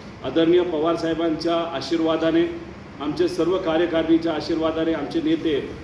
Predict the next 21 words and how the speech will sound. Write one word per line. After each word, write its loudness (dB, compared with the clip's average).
ज्याच्यामध्ये 2
जयंत 0
पाटील 0
साहेब 0
असतील, 0
शशिकांतजी -2
शिंदे -2
साहेब -2
असतील, -2
सुप्रियाताई 0
आव्हाड 2
साहेब, -2
देशमुख 0
साहेब -2
यांच्या 4
सगळ्यांच्या 2
आशीर्वादाने 2
मला 2
सरचिटणीस 2
म्हणून 4
पद -2